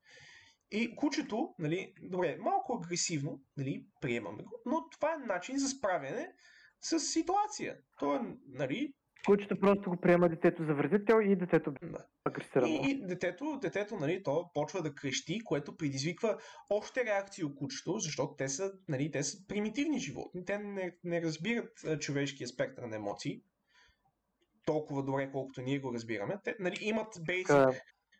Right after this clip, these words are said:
Speaker 1: basic знание, бих казал аз, защото, нали, когато си в депресия и
Speaker 2: Крещене не е добре.
Speaker 1: Да, когато си в депресия, по принцип, нали, се случва животно да дойде до тебе, нали, те-, или когато ще умираш, нали, интересното е, че кучетата идват при теб. Или
Speaker 2: Yes.
Speaker 1: котките.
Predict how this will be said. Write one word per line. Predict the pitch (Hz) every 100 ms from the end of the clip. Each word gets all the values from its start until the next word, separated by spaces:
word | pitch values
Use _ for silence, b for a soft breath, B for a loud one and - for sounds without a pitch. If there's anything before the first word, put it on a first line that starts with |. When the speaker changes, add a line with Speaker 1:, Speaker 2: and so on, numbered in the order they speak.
| _ 151
Speaker 1:
basic | 165 160 156
знание, | 139 143 139 127 127
бих | 123 120
казал | 123 120 107
аз, | 104
защото, | 113 - 123 135
нали, | 127 131 123
когато | 135 135 131
си | 143
в |
депресия | 131 127 131 131 -
и | 143
Speaker 2:
Крещене | 143 147 170 175 175 - _
не | 151
е | 143
добре. | 135 131 127 - _ _
Speaker 1:
Да, | 147 143 127
когато | 131 147 180
си | 202
в |
депресия, | 160 143 170 180 165 147
по | 143
принцип, | 147 143 - -
нали, | 139 143
се | 135 143
случва | 160 156 151
животно | 139 135 139 135
да | 131
дойде | 123 123
до | 120
тебе, | 117 117 120 139
нали, | 120 120 104
те-, | 110 107 -
или | 151 165
когато | 160 175 170
ще |
умираш, | 156 143 160 143
нали, | 139 139
интересното | 139 139 131 131 143
е, | 139
че | 135
кучетата | 147 139 - 131
идват | 127 123
при | 123 120
теб. | 113 - _ b b b b b b b
Или | 143 139
Speaker 2:
Yes. | 170 143
Speaker 1:
котките. | 127 - 156